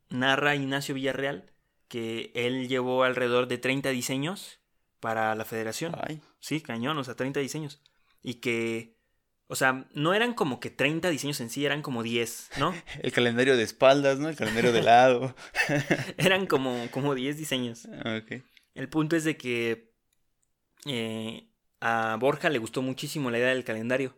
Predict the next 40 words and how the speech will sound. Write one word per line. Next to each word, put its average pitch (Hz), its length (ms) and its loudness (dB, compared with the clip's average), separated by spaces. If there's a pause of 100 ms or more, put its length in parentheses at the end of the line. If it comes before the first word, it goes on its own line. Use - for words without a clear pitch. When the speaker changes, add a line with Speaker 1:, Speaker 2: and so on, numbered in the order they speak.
(140)
Speaker 2:
Ujú. 117 400 -14
Speaker 1:
Y 117 80 -10
dijo, 110 640 -8
"Pues 123 160 -8
vamos 139 200 0
a 147 60 -10
trabajar 120 320 0
sobre 123 160 -2
ese 127 140 -6
diseño". 135 500 -6
Speaker 2:
"Oiga, 135 180 0
pero 120 140 0
no 127 60 -2
tengo 139 160 0
ningún 123 200 -2
calendario 117 340 -2
en 117 60 -4
mis 107 120 -10
camisas. 107 420 -6
Que - 120 -8
le 107 140 2
pongas". 131 680 4
<laughs> 147 800 -2 (1400)
Speaker 1:
Ah, 165 420 -4
se 165 120 0
me 143 60 2
olvidó. 139 400 4
Es 147 160 -2
que 170 220 2 (200)
no 143 220 4
sé 185 180 2
si 185 240 -6 (300)
para 117 220 4
ese 123 160 -2
entonces, 143 400 -2
en 160 80 -2
el 127 80 0
noventa 110 320 -4
y 107 80 -2
ocho, 180 340 -6